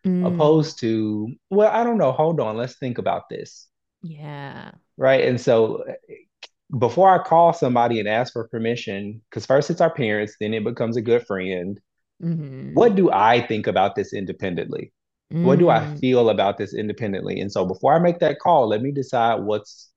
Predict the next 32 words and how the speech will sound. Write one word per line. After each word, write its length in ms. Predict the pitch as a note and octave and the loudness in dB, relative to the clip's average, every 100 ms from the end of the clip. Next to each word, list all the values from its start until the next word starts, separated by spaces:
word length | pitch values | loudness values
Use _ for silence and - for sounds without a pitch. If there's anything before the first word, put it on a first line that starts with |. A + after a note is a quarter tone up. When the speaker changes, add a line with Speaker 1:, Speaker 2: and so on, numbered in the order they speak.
| _ _ - | _ _ -6
Speaker 2:
truth 360 | - B2+ B2 _ | 0 0 -2 _
for 160 | - A2 | -6 -4
me. 460 | G#2+ F2+ F#2+ C#3+ _ _ _ F3+ | -4 -4 -6 -10 _ _ _ -4
Speaker 1:
Mm-hmm. 380 | D#3+ D3+ B2 | -4 -4 -4
Speaker 2:
And 120 | A3+ G#3+ | 2 4
then 200 | G#3 D#3 | 4 4
let 100 | C#3+ | 4
me 320 | C3 B2 - - | 4 2 -2 -10
maybe 800 | G#2+ A2 B2+ F3 G#3+ C#3 G#2 C#3 A#2 | -6 0 2 2 2 0 -2 -6 -6
reach 280 | A#2 A2+ A2+ | -6 -2 -2
out 180 | G2+ - | -2 -6
to 60 | |
somebody 720 | - G#2 G2 F2 F2 G2+ C3+ _ _ _ A#2 | -8 -6 -4 -6 -4 -6 -6 _ _ _ -8
and 80 | A2 | 0
say, 140 | G2+ | 0
"You 180 | F#2+ A#2+ | 0 0
know 140 | C3 | 2
what? 140 | A#2+ G2 | 2 0
This 140 | B2+ | -4
is 120 | A#2 A2+ | -4 -2
what 120 | G2+ | 0
happened. 340 | G2 F#2+ G2 | 0 -2 -6
This 140 | F#2 G2 | -8 -12
is 120 | F2+ | -4
how 160 | F#2 F2+ | 0 0
I 40 | |
feel. 360 | - F#2 F2+ F2 | -2 -4 -4 -4
Tell 220 | G#2+ F#2 | -4 -4
me 100 | F2+ | -4
your 160 | E2 - | -8 -8
thoughts." 500 | - - - - _ _ _ F#3 | -10 -10 -18 -20 _ _ _ -6
Speaker 1:
Mm. 680 | E3+ E3 D#3+ D3+ C#3+ C3 | -2 -2 -4 -6 -10 -12